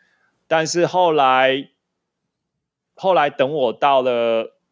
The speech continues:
呃，波兰之后，然后才发现其实我们的时间没有很多，然后，然后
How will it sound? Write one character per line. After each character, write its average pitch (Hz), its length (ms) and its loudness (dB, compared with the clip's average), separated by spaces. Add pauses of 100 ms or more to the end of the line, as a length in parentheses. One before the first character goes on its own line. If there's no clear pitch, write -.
(760)
呃， 113 1080 -4 (420)
波 185 160 4
兰 135 220 4
之 143 180 -4
后， 113 520 0 (200)
然 113 140 -2
后 147 220 2
才 123 200 0
发 135 220 2
现 127 380 -2
其 120 160 -6
实 117 360 -6 (920)
我 123 60 0
们 131 120 2
的 156 120 4
时 147 180 0
间 156 180 2
没 147 120 2
有 139 160 4
很 98 240 -2
多， 127 640 0
然 113 220 0
后， 123 640 0 (1200)
然 123 200 0
后 147 280 0